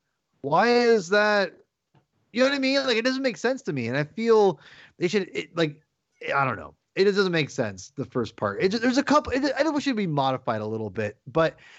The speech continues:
I've been playing it a ton this weekend, just trying to, like, get kinda used to it. I'm getting used to new infil-, infiltration troopers, and those are a lot of fun.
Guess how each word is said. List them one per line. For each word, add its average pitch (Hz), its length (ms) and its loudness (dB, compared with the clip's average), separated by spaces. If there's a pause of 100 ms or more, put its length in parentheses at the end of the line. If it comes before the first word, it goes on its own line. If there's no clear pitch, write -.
(140)
I've 175 140 0
been 170 120 -6
playing 220 340 -2
it 196 80 0
a 151 60 0
ton 160 400 -4
this 180 180 -10
weekend, 190 520 -2
just 147 160 -4
trying 156 240 0
to, 139 60 -6
like, 123 220 -6
get 143 260 -2 (120)
kinda 131 220 -2
used 139 280 -2
to 170 120 6
it. 170 200 2 (300)
I'm 131 120 -8
getting 156 200 0
used 160 140 -4
to 160 60 -8
new 147 140 0
infil-, 147 480 -4
infiltration 151 880 0
troopers, 165 600 0
and 110 200 -4
those 151 220 4
are 165 40 4
a 160 60 4
lot 160 140 4
of 156 140 -4
fun. 170 440 0